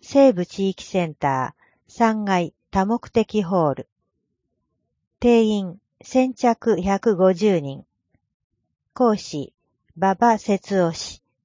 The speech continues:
費用二百円。ご注意、エレベーター改修工事中のため、会場へは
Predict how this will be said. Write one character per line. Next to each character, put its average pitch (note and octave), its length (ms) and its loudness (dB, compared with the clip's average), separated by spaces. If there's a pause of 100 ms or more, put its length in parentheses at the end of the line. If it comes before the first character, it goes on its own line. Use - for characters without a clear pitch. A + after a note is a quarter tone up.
(560)
費 C4 160 -2
用 D#3+ 400 2
二 F#3 160 -4
百 G#3 340 -2
円。 C3 200 -6 (1040)
ご G3+ 160 0
注 A3+ 260 0
意、 C#3+ 220 -4 (680)
エ G3+ 140 2
レ B3+ 140 4
ベ C4+ 180 4
ー C4 60 0
タ F#3 220 2
ー - 60 -10
改 A3+ 240 2
修 A#3 300 0
工 A3 240 2
事 G3+ 160 -2
中 G3 260 -2
の F#3 160 -2
た F3 140 2
め、 F3 220 -4 (400)
会 B3 240 2
場 A#3 240 2
へ G#3+ 160 2
は C#3+ 200 0